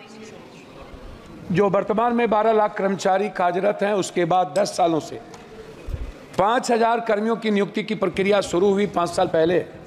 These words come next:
और अभी तक जब आप देखेंगे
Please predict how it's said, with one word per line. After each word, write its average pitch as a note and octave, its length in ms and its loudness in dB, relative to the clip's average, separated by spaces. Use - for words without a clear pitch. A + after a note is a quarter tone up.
और F#3 140 4
अभी G3+ 260 2
तक B3 320 -2
जब G3 160 4
आप A3 200 2
देखेंगे F#3 600 2